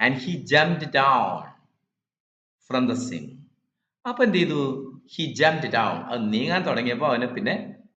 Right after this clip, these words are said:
അതിന്റെ മുകളിൽ അധികം കളിച്ചില്ല. He jumped down. അവൻ താഴേക്ക് ചാടി ഇറങ്ങി. എവിടുന്ന്? From the swing. Wow, wow, wow. A slide. ആഹാ,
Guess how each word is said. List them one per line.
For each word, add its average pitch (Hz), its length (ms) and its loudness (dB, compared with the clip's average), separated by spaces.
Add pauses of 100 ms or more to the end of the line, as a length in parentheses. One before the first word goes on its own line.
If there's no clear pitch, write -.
അതിന്റെ 107 200 0
മുകളിൽ 104 200 2
അധികം 95 200 -2
കളിച്ചില്ല. 90 300 -8
He 139 240 -12 (100)
jumped 131 280 0
down. 101 320 0 (360)
അവൻ 135 160 -10
താഴേക്ക് 113 400 -2
ചാടി 98 440 -8
ഇറങ്ങി. 82 400 -8
എവിടുന്ന്? 101 460 -8 (380)
From 92 160 -6
the 160 320 -6 (680)
swing. 76 500 -14 (1900)
Wow, 247 360 -2 (720)
wow, 175 800 0 (500)
wow. 156 640 0 (220)
A 113 60 0
slide. 113 1000 0 (300)
ആഹാ, 185 480 0